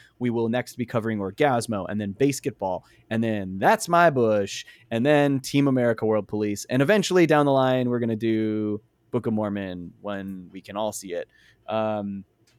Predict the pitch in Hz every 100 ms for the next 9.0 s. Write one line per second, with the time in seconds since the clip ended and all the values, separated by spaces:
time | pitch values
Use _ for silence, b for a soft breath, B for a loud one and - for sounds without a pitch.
0 | _ _ _ _ - 117 - 113 110 107
1 | 107 104 175 185 170 202 214 - 165 160
2 | 160 156 147 156 160 139 131 123 131 131
3 | 120 127 127 131 120 143 127 120 110 104
4 | 90 - - 117 120 117 113 110 110 95
5 | 98 113 110 113 104 117 - 110 110 107
6 | 107 110 110 - 98 98 101 131 143 -
7 | 110 113 104 104 - 107 98 104 - 101
8 | - 117 110 107 98 95 95 90 92 92